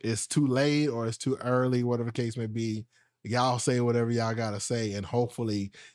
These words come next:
y'all can come to a resolution." But I, I feel like it also from, like, her, maybe her point of view is they're gonna have to figure out how to communicate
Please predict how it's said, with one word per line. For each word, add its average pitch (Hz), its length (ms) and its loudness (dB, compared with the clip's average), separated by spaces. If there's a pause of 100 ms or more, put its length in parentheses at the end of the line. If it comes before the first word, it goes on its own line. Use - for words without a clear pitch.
y'all 110 240 0
can 104 180 -4
come 110 260 -2
to 117 120 -2
a 107 60 0
resolution." 101 760 -4
But 208 140 2
I, 160 240 0
I 165 40 0
feel 254 320 2
like 143 340 0 (380)
it 139 220 0
also 156 380 2
from, 120 200 -6
like, 110 220 -6
her, 131 420 2 (360)
maybe 143 320 4
her 127 180 4
point 127 280 -2
of 107 100 -2
view 127 380 0
is 104 480 -4 (840)
they're 156 380 2
gonna 156 300 2
have 135 340 2
to 117 160 2
figure 127 560 0
out 120 260 0
how 123 200 2
to 117 100 0
communicate 117 800 0